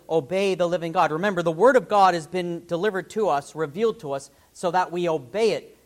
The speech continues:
not to question it or to impose our will upon it. We'll follow you, Lord, how we want to follow you. But, uh, don't expect me to make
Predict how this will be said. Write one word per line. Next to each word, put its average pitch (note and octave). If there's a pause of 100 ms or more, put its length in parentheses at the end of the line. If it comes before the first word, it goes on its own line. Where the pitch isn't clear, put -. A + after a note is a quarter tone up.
not F3
to A#3+
question A3+
it G#3 (720)
or F3+
to F#3
impose F#3+
our F#3
will G3+
upon G3+
it. G#2+ (1120)
We'll D#3+
follow C#4
you, G#3
Lord, F3+
how E3+
we G3+
want G3
to E3+
follow A#3+
you. A#2 (800)
But, D#3
uh, D#3
don't A#3+
expect A#3+
me G3+
to F#3
make F3